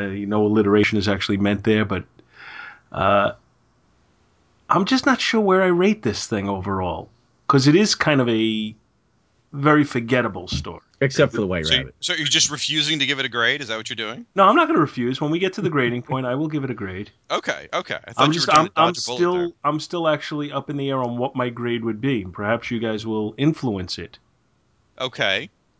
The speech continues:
Speaker 3: Doctor Bill?
Speaker 2: Uh,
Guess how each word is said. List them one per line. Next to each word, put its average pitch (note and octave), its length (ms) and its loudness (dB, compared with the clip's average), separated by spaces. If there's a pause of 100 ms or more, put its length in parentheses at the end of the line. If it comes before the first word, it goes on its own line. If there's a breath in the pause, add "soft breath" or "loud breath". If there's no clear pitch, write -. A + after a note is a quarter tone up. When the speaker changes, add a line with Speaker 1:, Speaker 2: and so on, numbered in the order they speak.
(580)
Speaker 3:
Doctor A2 280 -4
Bill? A2 260 -6 (1900)
Speaker 2:
Uh, C#4 220 4